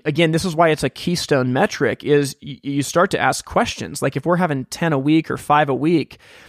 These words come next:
pretty soon as you start to dig into those, you might notice, like, "Man, this same service technician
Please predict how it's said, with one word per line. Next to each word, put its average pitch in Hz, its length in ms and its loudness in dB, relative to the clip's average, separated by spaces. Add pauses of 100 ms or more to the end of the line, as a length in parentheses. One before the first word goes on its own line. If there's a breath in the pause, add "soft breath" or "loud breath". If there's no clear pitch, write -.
(480 loud breath)
pretty 247 220 2
soon 240 200 2
as 180 140 4
you 165 60 2
start 185 220 2
to 151 80 0
dig 156 160 2
into 240 200 0
those, 151 200 4
you 196 80 0
might 196 180 2
notice, 160 420 2
like, 139 320 2 (400 soft breath)
"Man, 180 380 -2 (140)
this 180 240 2
same 185 440 0
service 185 540 0
technician 131 800 -2